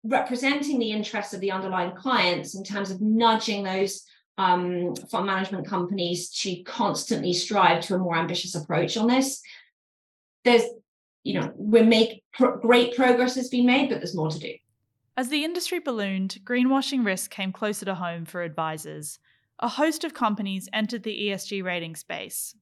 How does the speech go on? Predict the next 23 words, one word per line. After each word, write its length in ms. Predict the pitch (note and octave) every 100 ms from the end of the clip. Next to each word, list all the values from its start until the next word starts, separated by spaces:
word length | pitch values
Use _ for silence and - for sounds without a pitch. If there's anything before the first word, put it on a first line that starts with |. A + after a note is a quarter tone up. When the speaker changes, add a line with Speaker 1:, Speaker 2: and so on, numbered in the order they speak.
| _
Speaker 2:
some 320 | - A#3 A#3
regulated, 680 | G#3 F#3+ F#3 F3+ F3 F3+ F3
some 320 | - A3+ A3+
not, 320 | G#3+ E3 E3+ _ _ _ _ -
all 180 | - C4+
giving 320 | B3+ A#3+ A#3
different 340 | B3 B3+ D4+
scores 380 | C#4+ - G3 G3
to 80 | G#3
companies 560 | - G3 F3+ F3 F3 -
that 200 | - -
could 300 | - C#4 C#4
cloud 260 | - G#3+ G#3
the 60 |
picture 560 | G3 A3 G3+ - E3 D#3+
when 160 | F#3 F#3+
it 100 | F#3+
comes 280 | G#3 F#3+ -
to 80 |
finding 420 | F#3+ F3+ F3 F3+ F3
the 80 |
right 240 | E3+ D#3+ -
funds. 600 | - E3+ E3 E3+ -